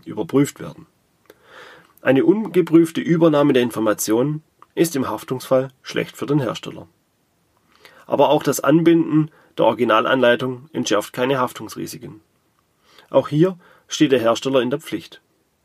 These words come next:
Jedoch nicht ganz so stark wie bei der Integration in die eigene Dokumentation. Wie also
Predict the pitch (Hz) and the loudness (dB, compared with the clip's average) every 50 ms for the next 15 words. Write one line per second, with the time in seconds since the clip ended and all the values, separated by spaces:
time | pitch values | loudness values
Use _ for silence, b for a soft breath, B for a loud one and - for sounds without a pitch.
0 | _ _ _ _ _ _ _ _ b b b b b 131 131 123 135 147 170 165 | _ _ _ _ _ _ _ _ b b b b b -4 0 2 4 4 4 2
1 | - - _ b b b b b b b 160 165 165 - 147 135 151 - 156 143 | -2 -12 _ b b b b b b b 0 2 2 4 2 2 2 2 -2 -2
2 | - - 120 110 113 120 - - _ - 123 120 123 123 123 101 - 131 143 160 | 0 2 2 4 2 2 0 -4 _ -6 -2 0 2 2 2 2 0 0 -2 0
3 | 165 151 139 131 - - 120 117 120 120 113 - - 127 107 120 - - 104 107 | 0 2 0 0 0 -2 -2 -2 -2 -2 -4 -4 -6 -4 -2 -4 -4 -4 -4 -6
4 | 101 - 117 117 110 - - - 110 110 101 104 104 120 120 - - 107 95 92 | -6 -6 -6 -6 -6 -6 -8 -8 -8 -8 -8 -8 -8 -10 -10 -10 -10 -10 -10 -12
5 | 90 - _ _ _ _ _ _ _ _ _ _ _ _ _ _ _ _ _ _ | -16 -20 _ _ _ _ _ _ _ _ _ _ _ _ _ _ _ _ _ _
6 | _ _ _ _ _ _ _ _ _ b b b b b b b b b b b | _ _ _ _ _ _ _ _ _ b b b b b b b b b b b
7 | b b 131 143 151 147 131 147 151 156 - - 165 170 190 | b b -2 0 2 2 4 4 2 2 2 0 0 0 -2